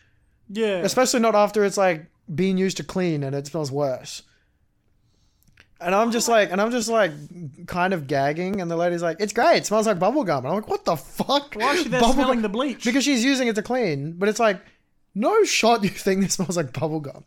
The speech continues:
Speaker 1: How does bleach smell like bubble gum?
Speaker 2: I
Speaker 1: That is
Speaker 2: don't know.
Speaker 1: insane.
Speaker 2: I'm like, <laughs> but they're both, like, manufactured, processed things, and that's, like, where the <laughs> similarities end.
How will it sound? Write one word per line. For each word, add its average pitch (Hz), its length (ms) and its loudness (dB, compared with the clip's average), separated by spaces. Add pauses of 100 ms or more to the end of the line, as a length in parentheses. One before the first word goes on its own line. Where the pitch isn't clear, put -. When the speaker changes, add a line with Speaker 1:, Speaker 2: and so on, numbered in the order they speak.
Speaker 1:
How 359 100 -6
does 392 160 -6
bleach 208 400 -12
smell 208 140 -12
like 180 180 -12
bubble 214 240 -12
gum? 185 180 -10
Speaker 2:
I 147 60 -8
Speaker 1:
That 131 220 -6
is 349 40 -6
Speaker 2:
don't 196 260 2
know. 185 80 0
Speaker 1:
insane. 175 420 -2 (280)
Speaker 2:
I'm 208 160 0
like, 240 160 0 (280)
<laughs> - 280 -20
but 160 160 -4 (1000)
they're 185 100 2
both, 254 240 0
like, 208 160 2
manufactured, 170 720 -4
processed 147 500 -6
things, 165 420 -6
and 147 80 -4
that's, 165 160 -4
like, 170 160 -2
where 160 120 0
the 185 140 -2
<laughs> - 0 -
similarities 190 840 -2
end. 156 340 -6